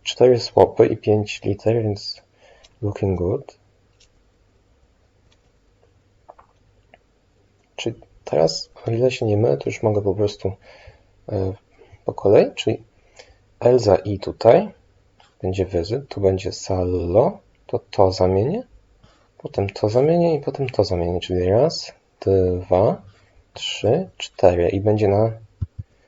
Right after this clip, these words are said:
gwiazdek pięć. Tak,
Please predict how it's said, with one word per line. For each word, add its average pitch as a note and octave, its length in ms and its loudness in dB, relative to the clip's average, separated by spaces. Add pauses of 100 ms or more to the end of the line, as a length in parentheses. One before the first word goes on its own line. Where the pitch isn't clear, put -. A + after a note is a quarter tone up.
(240)
gwiazdek G2 760 2 (1120)
pięć. - 720 -6 (1300)
Tak, - 540 0